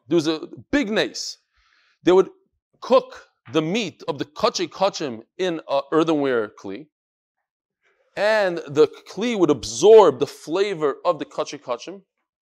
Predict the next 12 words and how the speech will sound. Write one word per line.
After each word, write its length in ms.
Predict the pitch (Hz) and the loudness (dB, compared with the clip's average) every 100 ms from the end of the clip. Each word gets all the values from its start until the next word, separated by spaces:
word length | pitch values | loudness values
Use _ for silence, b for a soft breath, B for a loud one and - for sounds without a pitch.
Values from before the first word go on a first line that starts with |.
| _ _ - | _ _ -8
And 100 | 147 | -2
what 120 | 202 | 0
happens 300 | 196 196 185 | 2 0 -2
after 280 | 180 175 160 | -4 -2 -2
one 340 | 139 170 170 | 0 -2 0
day? 360 | 143 143 226 214 _ _ _ _ | -2 -2 -4 -10 _ _ _ _
That 180 | 147 165 | -2 -2
flavor 480 | - 165 208 214 156 | -2 0 2 2 0
in 60 | 165 | -4
the 80 | |
kli 200 | 160 233 | -4 -6
becomes 1120 | 175 - 208 214 196 185 175 165 151 143 120 | -6 -2 4 6 6 4 2 0 -2 -4 -12